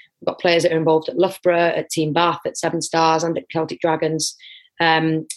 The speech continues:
and lots of players were involved who aren't playing Super League at all that are across the country in both England and Wales, um, that really do wanna come together and be selected for that,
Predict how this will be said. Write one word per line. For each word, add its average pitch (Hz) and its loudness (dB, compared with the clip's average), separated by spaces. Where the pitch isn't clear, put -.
and 190 2
lots 208 0
of - -12
players 185 2
were 180 2
involved 175 2
who 175 2
aren't 170 -2
playing 170 0
Super 175 -4
League 165 0
at 156 -10
all 185 4
that 160 -4
are 160 2
across 156 -4
the 156 -8
country 160 0
in 156 -2
both 160 2
England 165 0
and 160 0
Wales, 151 -2
um, 160 0
that 175 2
really 175 2
do 170 2
wanna 160 0
come 160 -4
together 156 -2
and 156 -2
be 156 -4
selected 160 0
for 156 0
that, 156 0